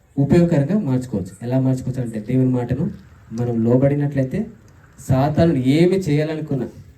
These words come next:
అది మన మంచికే జరుగుతుంది.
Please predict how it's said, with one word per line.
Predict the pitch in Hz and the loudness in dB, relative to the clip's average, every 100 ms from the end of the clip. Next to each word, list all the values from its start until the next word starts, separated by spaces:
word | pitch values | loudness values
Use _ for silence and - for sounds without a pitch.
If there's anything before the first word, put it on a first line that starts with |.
| _ _ _ _ _ _ _ _ _ _ _ _ _ _ _ | _ _ _ _ _ _ _ _ _ _ _ _ _ _ _
అది | 113 127 | -8 -6
మన | 143 117 117 | -4 -2 -2
మంచికే | 117 110 - 131 202 - - - _ _ - | -2 -2 -4 -4 -4 -6 -16 -20 _ _ -12
జరుగుతుంది. | 113 113 98 - | -6 -6 -6 -12